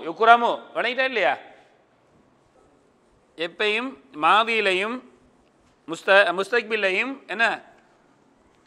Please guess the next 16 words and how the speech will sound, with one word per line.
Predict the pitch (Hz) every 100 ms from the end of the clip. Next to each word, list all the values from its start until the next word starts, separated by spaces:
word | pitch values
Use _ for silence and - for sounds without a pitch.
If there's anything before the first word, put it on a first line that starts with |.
| _ _ 160
மஜ்ஹூல் | 196 254 262
வந்து | 233 220 233 294 302 - _ _ _ _ _ _ _ _ _ _ _ -
அது | 185 240
சாபித், | 226 233 175 - -
ஒரே | 170 214 247 269 277 - - _ _ _ _ _ _ _ -
இதான். | 190 160 - -
அதுல | 165 185
ஐன் | 196
கலிமாவுக்கு | 233 226 214 208 202 285 285 - _ _
எந்த | - 214 233
ஒரு | 220
வித்தியாசம் | 208 214 214 214
வராது. | 185 139 107 -
நம்ம | 156 180
என்ன | 214
சொன்னோம்? | 220 202 208 233